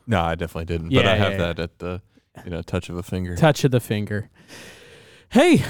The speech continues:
Speaker 2: what you been up to? So, wait, back up, back up, time out, back up. We anticipated,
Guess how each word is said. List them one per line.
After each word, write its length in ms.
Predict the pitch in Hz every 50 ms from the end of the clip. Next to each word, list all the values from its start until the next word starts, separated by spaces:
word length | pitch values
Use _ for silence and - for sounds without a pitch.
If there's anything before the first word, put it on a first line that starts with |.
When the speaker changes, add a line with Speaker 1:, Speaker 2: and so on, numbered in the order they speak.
| - - - -
Speaker 2:
what 180 | - 170 175 -
you 40 | 208
been 140 | 190 202 190
up 140 | 190 214 -
to? 180 | - 196 147
So, 280 | 127 - - 226 214 190
wait, 420 | 175 196 - 190 185 175 143 127 - _ _ _ _ _ _
back 260 | - 160 165 151 -
up, 140 | - 135 131 - _ -
back 220 | 143 139 135 - 131
up, 160 | 117 113 -
time 300 | - - 139 135 127 117
out, 200 | 110 104 101 - _ _ -
back 240 | 120 113 110 - 107
up. 140 | 98 - _ _ _ _ _ _ _ _ _ _ _ _ _ _ _ _ _ _ _ _ _ _ _ _ _ _ _ -
We 300 | 139 143 156 175 190 196
anticipated, 840 | 196 196 185 - 196 160 - 139 - 131 120 107 104 113 127 -